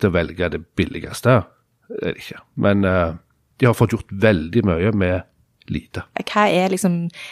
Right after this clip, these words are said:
Speaker 2: de tingene som lønner seg økonomisk, da?
Speaker 1: Hvis du forholder deg til billige overflater, for å være litt sånn kyniske, så maler man vegger. Eh,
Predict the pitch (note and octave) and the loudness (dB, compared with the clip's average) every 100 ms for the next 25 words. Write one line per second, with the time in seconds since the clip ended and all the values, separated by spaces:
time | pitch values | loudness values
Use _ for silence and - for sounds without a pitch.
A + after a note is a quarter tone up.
0 | - - F#3+ - G3 G3+ F3+ E3+ E3 - | -14 -6 -4 2 4 4 0 -2 -4 -8
1 | E3+ F3+ E3+ D3 D3 - A3+ E3+ - F3+ | -2 2 2 0 -6 -4 -4 -4 -2 0
2 | G#3 F#4 G3+ F3+ - - - _ _ _ | 0 -2 -4 -4 -6 -6 -8 _ _ _
3 | _ _ _ _ - E3+ G3+ F3+ D#3 F#3+ | _ _ _ _ -2 0 2 2 4 4
4 | A3 F#3 E3 F3 D#3 _ _ _ - D3 | 4 2 2 0 -2 _ _ _ 4 4
5 | G#2+ D3+ A#2+ G2+ A2 F2 - _ - A#2+ | 4 2 2 2 -2 -4 -8 _ -4 -2
6 | A2 A2 G#2 - G#2+ G2 - F#2 F#2 - | 0 2 0 0 -4 -4 -4 -4 -4 -2
7 | A#2+ F#2 - - B2 A#2+ A#2+ - _ - | -2 -2 -6 -6 2 2 2 -4 _ -8
8 | B2+ B2 F2 F#2 G#2+ A#2+ A2+ G2+ G2+ G2 | 0 2 2 0 -2 -2 -2 -4 -2 -4
9 | D#2+ C#3+ C4+ - _ _ _ _ _ _ | 0 0 0 -8 _ _ _ _ _ _
10 | _ - - F#2 B2+ B2 B2 A#2+ A#2+ A#2 | _ -20 -10 0 2 4 4 4 4 2
11 | A2 G#2 | 0 -2